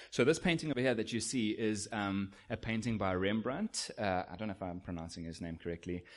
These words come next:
but it was in the year sixteen thirty-five. And you can see how, like, really this understanding of the scripture was the dominant one, of, like, a violent Jesus. You can see that he's, like, hurting people and he's got a really harsh whip. Um,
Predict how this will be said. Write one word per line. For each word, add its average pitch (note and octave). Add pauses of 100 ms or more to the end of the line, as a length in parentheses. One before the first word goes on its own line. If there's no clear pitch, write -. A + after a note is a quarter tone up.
(160)
but G#2+
it G#2
was G#2+
in A#2
the G#2+
year A2+
sixteen B2+
thirty-five. A#2
And G#2+
you B2
can F3
see E3
how, B2 (280)
like, G#2+
really B2
this G#2
understanding A#2
of G#2+ (120)
the G2+
scripture -
was F#2
the G2
dominant F#2
one, E2
of, F2
like, F#2+
a G2+
violent F#2+
Jesus. F#2+ (180)
You G#2+
can G#2
see G#2+
that G#2
he's, G2
like, F#2+ (260)
hurting A#2+
people A2
and G2
he's F#2
got F#2+
a A2
really G2+
harsh A2
whip. F#2+ (440)
Um, G2+